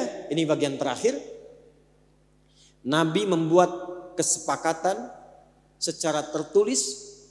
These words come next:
yang keseluruhannya komitmen ditaati yang kelak dikenal dengan nama Piagam Madinah. Dan itu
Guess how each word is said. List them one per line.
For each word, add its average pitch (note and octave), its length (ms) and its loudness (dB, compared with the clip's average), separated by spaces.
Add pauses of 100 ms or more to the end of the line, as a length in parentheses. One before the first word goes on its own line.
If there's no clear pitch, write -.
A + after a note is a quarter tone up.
(340)
yang E3 240 4
keseluruhannya E3 640 2
komitmen E3+ 480 2
ditaati E3+ 560 0
yang D#3 160 -2
kelak E3 240 2
dikenal D#3 320 0
dengan C#3 240 2
nama D3+ 160 0
Piagam C3 480 2
Madinah. G#2+ 480 -6 (1120)
Dan D3+ 240 10
itu G#3 640 6